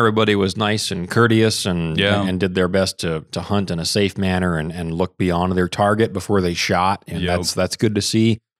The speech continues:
Speaker 1: A lot of folks helping out other folks to send them the direction of caribou or where they saw the caribou go after they got theirs.
Speaker 2: Mm-hmm.
Speaker 1: Um, some folks talking about, "Well, you know, I killed a caribou and these guys helped me load it into my truck or get it on my four-wheeler," and things like that.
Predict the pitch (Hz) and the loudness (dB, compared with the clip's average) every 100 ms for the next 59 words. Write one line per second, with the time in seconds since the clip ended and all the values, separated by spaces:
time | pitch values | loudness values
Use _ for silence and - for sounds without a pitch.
0 | - 92 87 - 104 98 - 110 107 104 | -4 -2 -2 0 0 0 0 0 2 0
1 | 104 104 98 - 104 110 - - 87 85 | 2 2 0 2 0 0 -4 -8 -8 -8
2 | - 104 98 92 87 92 98 104 - 101 | -4 -2 0 -2 -2 2 2 2 -2 -2
3 | 92 104 98 101 104 95 87 92 90 87 | -2 0 2 2 2 2 2 0 0 -2
4 | 92 90 - 90 87 87 92 98 90 92 | -2 -4 -2 -2 -2 -2 0 2 2 0
5 | - 90 90 92 85 - 101 107 110 104 | -4 -6 -6 -4 -4 -4 -2 2 2 0
6 | 95 90 90 92 95 101 80 76 - 107 | -4 -6 -4 -4 -4 -4 -6 -8 -4 -2
7 | 101 87 92 90 - - 98 85 - 85 | -2 0 0 0 -4 -6 -2 -2 -2 -4
8 | 85 82 92 92 92 95 92 104 - 107 | -2 -4 -4 -4 -2 0 0 0 0 0
9 | 107 107 107 107 104 90 92 98 104 92 | 0 0 2 2 0 0 -2 -2 0 -2
10 | 90 - 98 95 92 98 98 95 92 90 | 0 -4 -4 -2 0 0 0 -2 -2 -4
11 | - 95 92 - 90 92 92 92 92 - | -2 0 0 -2 -4 -2 -2 -2 -4 -2
12 | 90 87 85 87 87 117 117 107 98 - | -2 0 -2 -2 -4 -2 0 0 -2 -4
13 | 87 87 | -4 -4